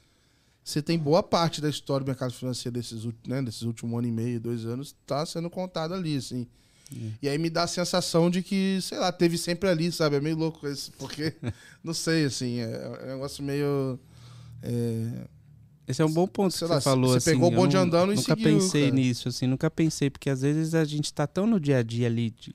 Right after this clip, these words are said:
Speaker 2: cobrir as matérias, fazer as notícias e tal, que acaba sendo um acervo muito grande, né? Das
Speaker 1: Sim.
Speaker 2: da, da, do, do que tá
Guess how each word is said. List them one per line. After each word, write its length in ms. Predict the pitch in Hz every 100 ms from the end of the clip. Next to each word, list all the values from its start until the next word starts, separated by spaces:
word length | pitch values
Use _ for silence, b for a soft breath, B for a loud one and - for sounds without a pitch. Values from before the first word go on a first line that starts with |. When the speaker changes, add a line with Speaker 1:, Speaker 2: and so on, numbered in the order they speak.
| _
Speaker 2:
cobrir 440 | - 110 127 143 131
as 120 | 117
matérias, 760 | 117 110 131 135 131 117 113 113 b b b
fazer 720 | - 127 113 135 147 139 117
as 100 | 117
notícias 840 | 120 117 - 156 151 135 120 120 117
e 80 |
tal, 280 | 117 156 165 b b b b b b b _
que 120 | - 330
acaba 280 | - 220 185
sendo 200 | 175 196
um 60 |
acervo 460 | 196 - 147 190 190
muito 240 | 185 302
grande, 440 | - 175 147 135 120
né? 180 | 127 143 _ -
Das 140 | 127
Speaker 1:
Sim. 100 | 123
Speaker 2:
da, 140 | 127 101
da, 200 | 117 90
do, 240 | 120 123
do 200 | - 143
que 140 | - 156
tá 440 | - 160 185